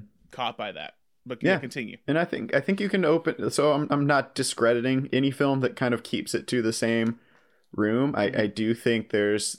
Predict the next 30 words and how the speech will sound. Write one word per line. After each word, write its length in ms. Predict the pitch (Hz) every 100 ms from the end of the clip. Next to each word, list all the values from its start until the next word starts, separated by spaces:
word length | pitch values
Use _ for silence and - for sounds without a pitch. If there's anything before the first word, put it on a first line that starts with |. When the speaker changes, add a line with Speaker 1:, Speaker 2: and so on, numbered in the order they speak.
| -
Speaker 2:
a 500 | 101 101 98 101 104 _ _ _ _ _ _ -
nice, 720 | 107 101 101 104 - - - - _
it, 180 | 107 98
you're, 280 | 110 107 104
you 160 | - 107
know, 120 | 98
when 140 | 98 95
you 80 | 98
do 320 | 107 104 101
come 340 | - 113 107
to 140 | 101 110
film, 300 | - 110 110
you're 120 | 104
afforded 340 | 98 107 104
the 120 | 101 101
opportunity 440 | 98 98 110 104
to 60 | 98
open 220 | 101 98
it 100 | 98
up 180 | 101 -
a 40 |
little 160 | 113 117
bit 160 | 123
more. 340 | 123 127 131 - - - _ -
A 80 | 107
film 280 | - 110
I 60 | 113
Speaker 1:
Yeah. 60 | 113
Speaker 2:
think 220 | 110 -
I've, 140 | 101